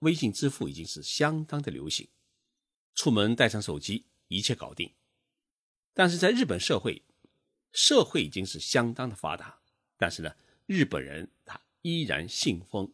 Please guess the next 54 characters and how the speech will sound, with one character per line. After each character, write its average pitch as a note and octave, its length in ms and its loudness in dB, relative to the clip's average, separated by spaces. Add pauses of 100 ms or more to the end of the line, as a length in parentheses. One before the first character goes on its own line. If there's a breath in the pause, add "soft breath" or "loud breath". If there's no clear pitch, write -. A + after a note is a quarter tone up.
(160)
现 - 340 -2
金 A2+ 160 -2
主 - 160 -8
义。 - 140 -20 (1400)
日 A#3 160 4
本 D#3 140 4
难 C3 180 6
道 E3+ 120 4
没 C3+ 140 4
有 C3 180 4
第 G3 240 -4
三 G3 180 0
方 G3 180 0
支 G3+ 140 0
付 F3+ 140 -4
的 B2 40 -6
技 F3+ 200 -4
术 D3 160 -2
吗？ G#2+ 240 -6 (500)
哎， C#2+ 100 -4
提 E2+ 160 -8
这 F2+ 80 -8
个 G#2 80 0
问 D2+ 140 -6
题 - 160 -14
啊， - 180 -8 (140)
你 D#2 80 -8
就 D2+ 160 -8
小 - 180 -8
看 D#2+ 160 -6
了 C#2 60 -12
日 C#2 140 -14
本。 - 120 -18 (1120)
日 D3 100 2
本 B2 120 4
早 F#2 140 2
在 F#2+ 480 4 (340)
十 - 220 0
四 D3+ 160 6
年 A2 180 4
之 C#2+ 160 -8
前 D#2 380 -8 (400)
就 - 140 0
已 D#2+ 60 -4
经 G2+ 260 -2
研 F2+ 200 -2
发 F#2 140 -4
出 - 180 -8
了 D2 60 -8
这 - 140 -10
一 D2+ 80 -8
项 E2+ 120 -16
技 C#2+ 160 -12
术， - 160 -12